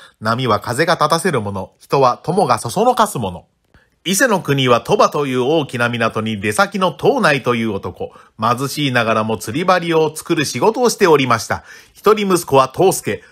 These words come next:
浮世の習いとして、親はこう思い、子は親に孝行を尽くしております。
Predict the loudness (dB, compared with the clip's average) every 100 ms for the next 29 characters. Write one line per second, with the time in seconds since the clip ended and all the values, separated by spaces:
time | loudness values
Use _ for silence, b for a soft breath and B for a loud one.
0 | b -2 -2 2 2 4 2 2 2 0
1 | 0 -4 -2 -2 -2 -2 0 2 2 2
2 | 2 4 4 0 0 -4 0 2 2 2
3 | 2 2 0 -2 -2 0 4 4 2 -2
4 | -4 0 2 2 2 -2 -6 -8 -14